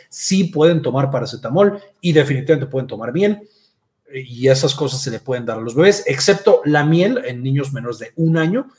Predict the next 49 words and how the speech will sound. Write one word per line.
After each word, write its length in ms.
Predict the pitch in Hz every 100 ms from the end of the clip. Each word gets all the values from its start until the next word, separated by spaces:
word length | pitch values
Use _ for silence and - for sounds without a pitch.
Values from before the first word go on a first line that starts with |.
| _ _ _
La 140 | 117
miel 200 | 131 135
no 140 | 139 143
se 120 | 143
puede 200 | 135 123
dar 220 | 127 135
en 220 | 123 117
bebés 260 | 110 110 117
menores 260 | 113 113 107
de 80 |
un 120 | 123 165
año. 260 | 196 233 - _ _ _
Fuera 260 | 175 170
de 40 | 165
eso 140 | 165
sí 120 | 160
le 80 | 165
puedes 200 | 147 131
dar 120 | 135
miel, 200 | 160 240
que 80 | -
le 80 | 135
puede 140 | 120
ayudar 160 | 117 -
para 120 | 110
la 160 | 110 -
tos. 260 | 226 - - - _ _
La 140 | 139
fiebre 240 | 135 165 156
puedes 240 | 165 175
manejarla 400 | 151 135 151 151
con 200 | 123 113
paños 540 | 151 139 143 135 - -
húmedos, 540 | 180 180 175 262 - -
eh, 140 | 110
frescos, 500 | - 160 170 - 233
agua 240 | 123 104 110
fresca. 400 | 147 151 139 240 - - - _ _ _ _ _ -
Eh, 100 | 160
de 140 | 143
nuevo, 300 | 156 202 -
sí 220 | - 175
se 160 | 165 170
puede 220 | - 151
llegar 160 | 139 131
a 20 |
administrar 420 | 120 113 - 123
paracetamol, 600 | 110 104 - - 156 208
pero 520 | - 185 226 - -